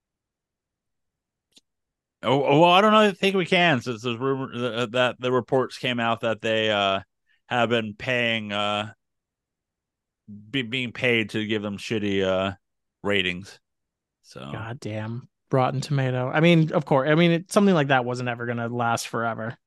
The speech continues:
Speaker 1: Yeah. I just like the fact that someone's been like, uh, someone I follow on streams, like, "I told you, I've been saying it for years now that they've been, uh,"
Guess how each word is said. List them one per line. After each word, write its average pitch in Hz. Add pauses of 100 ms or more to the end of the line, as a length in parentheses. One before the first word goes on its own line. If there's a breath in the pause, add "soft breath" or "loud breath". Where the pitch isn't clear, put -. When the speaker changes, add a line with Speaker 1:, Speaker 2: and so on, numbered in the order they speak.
(400)
Speaker 1:
Yeah. 78 (1500)
I 101
just 98
like 95
the 95
fact 92
that 85
someone's 95
been 92
like, 90
uh, 82 (2250)
someone 110
I 98
follow 82
on 92
streams, 92
like, 95
"I 131
told 190
you, 180 (100)
I've 151
been 180
saying 196
it 202
for 208
years 202
now 135
that 127 (340)
they've 127
been, 120
uh," 113